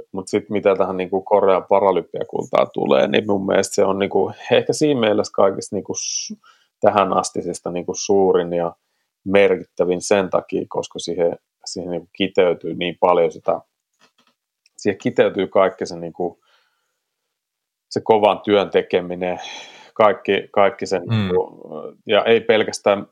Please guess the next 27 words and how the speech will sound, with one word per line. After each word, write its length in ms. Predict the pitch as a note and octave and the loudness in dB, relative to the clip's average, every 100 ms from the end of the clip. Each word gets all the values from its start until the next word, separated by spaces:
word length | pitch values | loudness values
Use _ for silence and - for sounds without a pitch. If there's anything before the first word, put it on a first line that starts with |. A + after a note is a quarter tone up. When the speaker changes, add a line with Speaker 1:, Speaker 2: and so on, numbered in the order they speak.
| _ - | _ -10
Speaker 1:
minun, 680 | G#2+ A2+ A2 F#2+ F2 E2+ | -2 0 2 0 0 0
vaan 300 | F#2 F2 F2+ | 0 0 -2
sen 220 | - F#2 - | -2 -2 2
kaikkien, 420 | G2 F#2+ G2 F2 | 0 2 -2 -2
niin 100 | E2+ | -4
kuin, 160 | F#2 | -2
ympärillä, 640 | G#2 F#2+ F2+ F2 E2 E2+ E2+ _ - _ _ _ _ - | -2 0 -2 -2 0 -2 -6 _ -20 _ _ _ _ -2
ö, 40 | G2 F2+ F2+ - _ - | 0 2 0 -4 _ 0
olevien 480 | F2+ E2+ E2 E2 - | 2 2 0 -4 -6
ihmisten, 500 | F2 E2 D#2+ - E2 | -8 -8 -6 -2 -2
kaikkien 420 | F2+ E2+ - F2 | 0 -2 0 2
valmentajien 720 | F2+ F2+ E2 D#2 E2+ E2 E2+ | 4 2 0 -4 -2 0 2
ja 140 | E2+ E2 | 0 0
kaikkien, 540 | F2 E2 - F2 E2+ E2+ - F2 - - - - - | -2 -2 -4 -4 -4 -8 -16 -16 -18 -20 -20 -20 -8
niin 200 | G2 F#2 | -6 -2
kuin, 240 | F2+ - _ _ _ - - - - _ _ _ | -4 -6 _ _ _ -12 -12 -12 -18 _ _ _
kun, 520 | - G#2 G2 - F#2+ - | -2 0 -2 -8 -14 -4
kun 220 | G#2+ G2+ | -2 2
on, 180 | G#2+ G2+ | 2 0
niin 140 | F#2+ | 0
kuin, 180 | G#2 - | 0 0
ympärillä 500 | - G#2 G#2 G2+ G2 | -2 0 2 4 2
on 80 | G2 | 2
kaikki 300 | G#2 G2+ G2+ | 0 0 0
managerit, 580 | G2+ G2+ G2 F#2+ F#2+ - | 0 0 0 0 0 2
valmentajat 720 | G2 F#2 F2+ F#2+ F2+ F2+ - | 2 2 -2 -2 0 0 0
ja 200 | F#2+ | -2